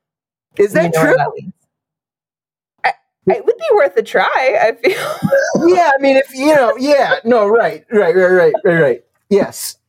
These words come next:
Speaker 1: yes. And, and in this, in this type of story, of course you would, you would try it sooner rather than later, you know, probably. Um, after the initial hanger wears off, you know?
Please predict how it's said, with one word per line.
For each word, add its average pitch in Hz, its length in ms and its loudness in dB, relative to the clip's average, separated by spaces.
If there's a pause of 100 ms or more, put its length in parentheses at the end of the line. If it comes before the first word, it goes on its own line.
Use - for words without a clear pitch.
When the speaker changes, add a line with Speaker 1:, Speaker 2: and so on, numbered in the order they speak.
Speaker 1:
yes. 190 340 0
And, 208 140 0
and 220 280 0
in 220 120 2
this, 254 280 -2
in 226 200 0
this 269 180 -2
type 269 260 -2
of 190 100 -2
story, 220 380 0
of 190 180 -6
course - 480 -4
you 180 140 0
would, 135 180 -2 (140)
you 170 160 0
would 151 140 0
try 131 280 0
it 131 140 -2 (720)
sooner 220 320 0
rather 165 320 0
than 143 160 0
later, 120 340 -2 (140)
you 147 80 0
know, 123 160 -2
probably. 107 560 -6 (500)
Um, 117 480 -2 (560)
after 196 380 -2
the 180 200 -2
initial 185 360 0
hanger 147 720 0
wears 113 360 0
off, 98 460 -4 (300)
you 127 140 0
know? 135 280 -2